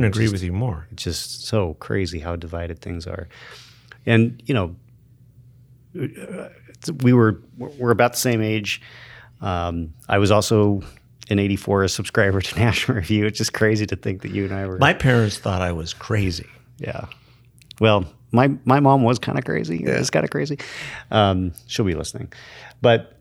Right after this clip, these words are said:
Speaker 1: uh, 'cause there were two magazines that I recall, well, three, Sports Illustrated, but the two,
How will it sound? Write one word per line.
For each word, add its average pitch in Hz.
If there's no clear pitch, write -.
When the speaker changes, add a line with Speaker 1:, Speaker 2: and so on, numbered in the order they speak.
Speaker 1:
uh, 98
'cause 107
there 123
were 107
two -
magazines 90
that 98
I 90
recall, 82
well, 95
three, 95
Sports -
Illustrated, -
but -
the 104
two, 156